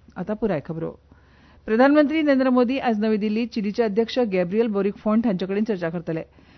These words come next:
तशेंच बॉरिक हे राष्ट्रपती द्रौपदी मुर्मू हांची भेट घेतले. राष्ट्रपती तांच्या सन्मानार्थ मेजवानी दितली. चिलीचे अध्यक्ष आयज सावन पांच दिसांच्या भारत भोंवडेर आसात. तांचे वांगडा भारत चिली सांस्कृतीक संबंदांत वांटो घेवपी मंत्री,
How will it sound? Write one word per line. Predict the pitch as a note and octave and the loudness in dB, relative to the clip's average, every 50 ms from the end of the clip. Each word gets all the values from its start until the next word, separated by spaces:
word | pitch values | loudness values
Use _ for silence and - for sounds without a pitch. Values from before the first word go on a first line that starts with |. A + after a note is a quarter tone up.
| - - A3 | -10 -6 -4
तशेंच | A3 C4 D4 C4+ | -2 -2 0 2
बॉरिक | B3 C4 C4+ D4 D4 C4+ | 4 4 4 4 2 2
हे | C#4 | 2
राष्ट्रपती | A3+ F#3+ F#3 - A#3 A3+ A#3 C4 C4 | 2 2 0 0 -2 -2 0 0 0
द्रौपदी | G#3+ G#3 F#3 - G#3 G3 A3+ | 0 0 0 -2 -2 0 0
मुर्मू | G#3+ A3 A3 A3 A3+ A#3+ | 2 2 2 2 2 2
हांची | A#3 G3+ F3+ - G#3+ G#3+ | 2 2 0 -2 -2 0
भेट | G3 F#3+ E3 | 0 0 0
घेतले. | E3 E3 - F3+ E3 D#3+ - _ _ _ _ - _ - F#3+ | -2 -4 -6 -6 -6 -8 -8 _ _ _ _ -20 _ -6 -4
राष्ट्रपती | G#3 G#3+ - - C4 C4+ C4 D4+ C#4+ | -2 -2 0 -2 -2 -2 -2 -2 0
तांच्या | C#4+ C4 A#3+ C4 B3+ | 0 2 2 0 0
सन्मानार्थ | B3+ B3 G#3+ G#3 G#3+ G#3+ A3+ A3+ A#3 A3+ | 0 0 0 0 0 0 0 0 0 -2
मेजवानी | A3 F#3+ F3+ E3+ F3 F#3+ G3 G#3 G3+ F3+ | -2 -2 -2 -2 -2 0 0 0 0 0
दितली. | D#3+ D3+ - D#3+ - - _ - - - - - - - - | -2 -4 -6 -10 -10 -12 _ -20 -20 -20 -20 -20 -12 -6 -2
चिलीचे | A3+ G#3+ G#3+ A3+ B3 | 0 0 4 4 4
अध्यक्ष | A#3 F#3+ G#3+ A3 G3+ - | 4 4 2 -2 0 -2
आयज | C4+ - F#3+ F#3+ - | -2 -2 -2 -2 -2
सावन | A3+ G#3+ G#3+ | -2 -2 0
पांच | G3+ A3 G3 F3+ | 0 -2 -2 -2
दिसांच्या | E3+ F3 - G3+ G3 F#3+ A#3+ A#3+ | -4 -6 -4 -4 -4 -2 -2 -2
भारत | G#3 F#3 F3+ F3 G3 G3+ | -2 -2 -2 -2 -2 -2
भोंवडेर | F#3+ F#3+ F3+ F3 F3+ E3+ | -2 -2 -2 -2 -2 -2
आसात. | E3 - F3+ E3 - _ _ _ - - - _ - | -4 -4 -6 -8 -8 _ _ _ -20 -20 -12 _ 0
तांचे | A3+ A3 A3 C4+ | 0 2 4 4
वांगडा | C#4 C4+ C4 C4+ C#4+ | 4 6 6 6 6
भारत | D4+ C4 A#3+ G#3+ G#3+ B3 | 4 4 4 4 4 4
चिली | A#3 - C4 C4 C#4 | 2 2 -2 -2 -2
सांस्कृतीक | C4 B3+ G#3 G3 - - G#3+ - B3 B3+ A3+ | 0 0 -2 -2 -2 -4 -4 -2 -4 -6 -4
संबंदांत | - A3 G3 G3 G3 G3 G3+ G#3+ G3+ G#3 | -2 -2 0 0 0 -2 -2 -2 -2 -2
वांटो | F#3 F3 F3+ G3+ | -4 -2 -2 -4
घेवपी | G3 G3+ F#3 - G3+ | -4 -4 -4 -2 -2
मंत्री, | F#3+ F#3+ G#3 A3 G#3 G#3+ A3 A#3 B3+ | 0 2 2 0 0 0 -2 -2 -4